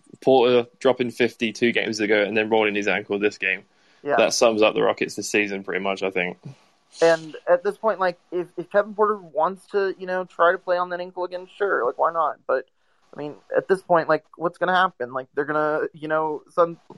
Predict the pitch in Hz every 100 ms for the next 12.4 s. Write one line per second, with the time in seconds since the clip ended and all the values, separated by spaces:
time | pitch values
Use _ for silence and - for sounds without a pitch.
0 | _ 220 220 214 208 208 214 208 208 226
1 | 165 - 151 165 175 123 131 - - _
2 | _ - 160 185 - 208 202 180 202 185
3 | 190 202 214 190 165 120 - _ - -
4 | 180 220 147 117 - 80 76 - 151 165
5 | 220 165 143 135 135 120 180 - - _
6 | _ _ 202 196 220 233 320 214 143 151
7 | 151 180 175 180 185 185 - 269 - 165
8 | 160 151 147 139 139 160 190 151 127 -
9 | 123 - _ _ 131 135 123 123 143 139
10 | 139 _ 117 151 185 127 - 127 151 -
11 | _ - - - 98 - - - 190 214
12 | 262 311 285 214